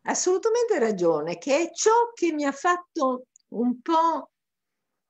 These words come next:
irritare del discorso di Draghi alla Cam-, al Senato.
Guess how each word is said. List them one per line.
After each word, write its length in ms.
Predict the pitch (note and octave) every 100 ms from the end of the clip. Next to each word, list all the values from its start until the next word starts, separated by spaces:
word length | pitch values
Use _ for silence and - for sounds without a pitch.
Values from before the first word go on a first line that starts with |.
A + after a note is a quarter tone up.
| _
irritare 1000 | G#3+ D#4 C4 D4+ - D4+ D#4+ E4 E4+ C4+
del 200 | A3 G#3+
discorso 640 | A#3+ - C#4 D4+ B3+ D4
di 180 | A#3 G#3+
Draghi 480 | F#3+ A#3+ A#3+ A#3+ G#3+
alla 220 | E3 E3+
Cam-, 440 | - C3 C3+ C#3 D#3
al 520 | C#3+ D3 C#3+ C#3+ C#3+
Senato. 580 | - C3 F#2+ E2+ _